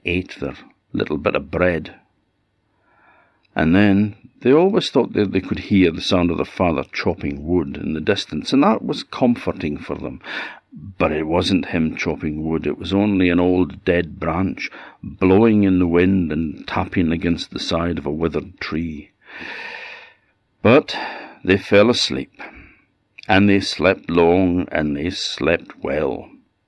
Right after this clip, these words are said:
And when they woke up, it was already dark, and they were both rather frightened, especially Gretel, because she didn't know what her brother's plan was, and he said, "Don't worry,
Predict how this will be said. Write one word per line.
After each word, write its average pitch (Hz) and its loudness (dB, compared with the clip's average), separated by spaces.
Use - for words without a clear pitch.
And 73 -2
when 113 6
they 131 6
woke 87 0
up, - -2
it 90 -6
was - -6
already 80 -2
dark, - -6
and 76 0
they 92 0
were 78 2
both 92 -4
rather 78 0
frightened, - -2
especially - -4
Gretel, - -10
because 85 -2
she 98 2
didn't 80 -2
know 85 0
what 85 -2
her 76 -8
brother's - -6
plan 92 -2
was, - -12
and 80 -8
he 120 4
said, - -8
"Don't 92 0
worry, 76 -8